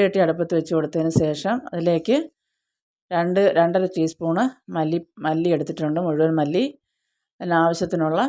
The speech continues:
മുളക് ഇട്ട് കൊടുത്തിട്ടുണ്ട്. എരിയൊക്കെ ഇപ്പോൾ ഓരോരുത്തർ എത്ര എടുക്കുന്നോ അതിനനുസരിച്ചല്ലേ ചേർക്കാൻ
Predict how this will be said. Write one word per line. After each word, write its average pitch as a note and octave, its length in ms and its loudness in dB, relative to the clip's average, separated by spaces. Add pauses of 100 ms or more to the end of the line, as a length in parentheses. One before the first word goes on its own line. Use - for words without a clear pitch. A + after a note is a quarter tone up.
(160)
മുളക് E3 320 2
ഇട്ട് E3 180 -6
കൊടുത്തിട്ടുണ്ട്. D3+ 540 -4 (560)
എരിയൊക്കെ G3+ 360 0
ഇപ്പോൾ F#3+ 240 4
ഓരോരുത്തർ F#3 480 4 (120)
എത്ര F3+ 140 -2 (480)
എടുക്കുന്നോ F#3 400 0
അതിനനുസരിച്ചല്ലേ E3+ 760 0
ചേർക്കാൻ E3+ 260 0